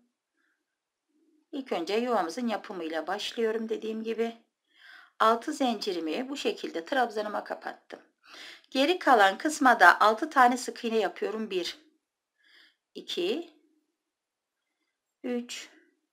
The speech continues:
dört, beş ve altı. Yedinciyi hemen yanındaki tığ battığımıza kapatıyorum arkadaşlar.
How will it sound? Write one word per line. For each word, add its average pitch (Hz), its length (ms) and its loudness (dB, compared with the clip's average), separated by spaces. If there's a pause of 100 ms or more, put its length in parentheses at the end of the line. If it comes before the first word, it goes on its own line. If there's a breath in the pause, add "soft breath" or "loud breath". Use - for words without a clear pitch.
(1300)
dört, 185 540 -6 (1700)
beş 226 560 -2 (480)
ve - 80 -4
altı. - 520 -14 (1200)
Yedinciyi 233 800 0
hemen 269 600 0 (520)
yanındaki 240 760 -2 (300)
tığ 196 240 -6
battığımıza - 640 -8
kapatıyorum 240 760 -2
arkadaşlar. 240 760 -4